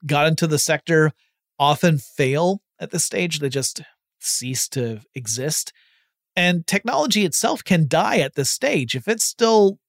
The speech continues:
in the maturation process and has not fully been developed, the technology itself could just lose enough support that there's no one left to develop it.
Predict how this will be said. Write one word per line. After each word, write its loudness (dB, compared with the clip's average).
in 4
the 4
maturation 0
process -2
and -14
has 0
not 0
fully 4
been 2
developed, 0
the 2
technology 0
itself 0
could 2
just 0
lose 2
enough 2
support -2
that -2
there's 2
no 4
one 2
left 0
to -2
develop 0
it. -20